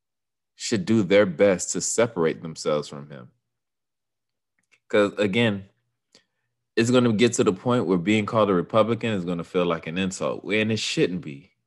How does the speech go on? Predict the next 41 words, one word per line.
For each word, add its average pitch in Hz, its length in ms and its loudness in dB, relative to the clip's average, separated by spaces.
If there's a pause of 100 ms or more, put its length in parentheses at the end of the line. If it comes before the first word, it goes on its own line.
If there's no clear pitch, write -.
(140)
It - 120 -8
should 95 220 -6
just 104 240 0
be, 113 160 0
"Hey, 113 220 4
that's 92 340 0
your, 90 140 -2
the - 160 -8
party 92 340 0
you're 92 160 2
affili-, 92 460 0 (180)
affiliated 90 680 0
with." 69 200 -10 (320)
I 101 80 -2
mean, 95 280 0
the 85 120 0
past 104 400 -2
Republican 92 600 -2
presidents, 82 580 -2
such - 300 -2
as, 71 340 -8 (420)
you 95 120 -4
know, 78 160 -6
the 78 160 -12
Bushes 80 600 -2
and 78 140 -8
everybody 82 480 0
else, 82 180 -4
if 80 160 -6
you 101 80 -8
called 95 320 -2
somebody 95 320 -4
a 90 40 -2
Republican, 98 600 -4
it 101 60 -8
just 104 260 -6
meant 107 200 -8
they 101 100 -2
were 110 100 -4
conservative. 107 720 -4
They, 92 320 -4